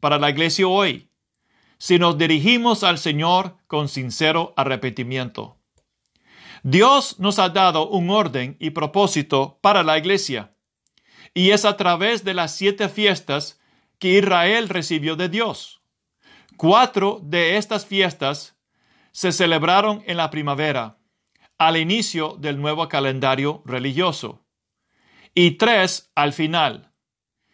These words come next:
Y esos tres hablan proféticamente a la iglesia de los postreros tiempos. Y estas fiestas son, uno, la Pascua. La fiesta de la Pascua habla de la salvación provista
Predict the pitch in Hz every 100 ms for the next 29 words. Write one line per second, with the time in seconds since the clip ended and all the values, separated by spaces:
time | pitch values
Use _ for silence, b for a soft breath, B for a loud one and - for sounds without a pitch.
0 | _ - 160 208 208 208 214 214 202 -
1 | 202 208 214 196 170 180 156 170 160 196
2 | 196 151 170 156 b b b - 170 170
3 | 160 180 240 220 165 160 180 - 147 143
4 | 139 - 123 117 127 139 - 180 180 160
5 | 104 92 - _ _ _ _ _ _ _
6 | 147 190 226 233 214 202 190 196 202 196
7 | 185 151 165 - _ 233 233 131 90 -
8 | _ _ _ - 143 156 165 160 - 113
9 | 95 90 _ _ _ _ b b b b
10 | - 156 151 233 269 247 233 202 180 180
11 | 190 185 - 151 - _ 190 196 143 127
12 | 101 _ _ _ 147 151 143 156 139 131
13 | 127 165 185 196 190 185 160 175 - 127
14 | 107